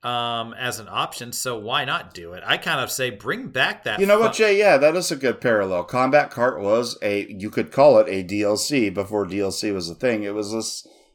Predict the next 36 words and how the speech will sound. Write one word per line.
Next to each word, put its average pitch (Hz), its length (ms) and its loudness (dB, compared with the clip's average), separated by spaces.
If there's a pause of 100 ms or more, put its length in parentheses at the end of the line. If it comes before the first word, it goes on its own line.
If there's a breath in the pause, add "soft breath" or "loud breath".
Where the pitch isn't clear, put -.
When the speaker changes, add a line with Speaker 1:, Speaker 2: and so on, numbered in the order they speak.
Speaker 2:
side 101 360 2
option 117 380 2
game, 92 300 -2
and 101 100 0
it 90 80 -4
was 95 140 -6
a 92 80 -6
whole 101 200 0
different 104 380 -4 (180)
gameplay 127 500 2
engine, 110 480 -4 (160)
or 117 400 6 (200)
gameplay 120 480 2
loop, 123 240 0
whatever 110 240 2
you 98 80 -4
call 170 200 -6
it, 85 60 -8
game 120 220 0
mode. 87 220 -2
Speaker 1:
Mm-hmm. 190 100 -10 (720)
Speaker 2:
Maybe 147 160 0
that 170 140 4
is 185 160 -2
viable. 85 520 0
Speaker 1:
Yeah, 160 240 2
I - 20 4
don't 202 140 0
think 208 160 -8
you 190 60 0
have 170 120 -2
to 151 80 -10
make 139 180 -6
it 147 100 -8
anything 127 560 -8
like, 110 240 -8